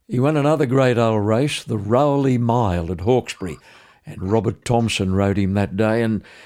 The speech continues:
if memory serves me rightly, he won by a big space.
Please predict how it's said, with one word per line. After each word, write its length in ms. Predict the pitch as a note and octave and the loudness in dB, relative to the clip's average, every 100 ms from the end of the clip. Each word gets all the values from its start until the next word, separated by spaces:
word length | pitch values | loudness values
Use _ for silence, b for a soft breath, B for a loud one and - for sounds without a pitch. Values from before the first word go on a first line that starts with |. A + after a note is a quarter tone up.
| B | B
if 120 | - | -8
memory 300 | A#2 B2+ D3+ | -4 -2 -2
serves 400 | A#2 B2+ B2 G2 | -2 -2 -2 -2
me 100 | F#2+ | -2
rightly, 540 | F#2 F#2+ A2+ A2+ G2+ G2 | -2 0 -2 -2 -2 0
he 220 | G2+ A#2 | 2 0
won 400 | G#2 A2 A2 A2+ | 0 -2 0 -2
by 240 | G2+ - | -2 -4
a 100 | A#2 | -4
big 380 | A2 D#3 - B2+ | -6 -2 -2 -2
space. 480 | - A2+ F#2 - - | -6 -8 -10 -10 -12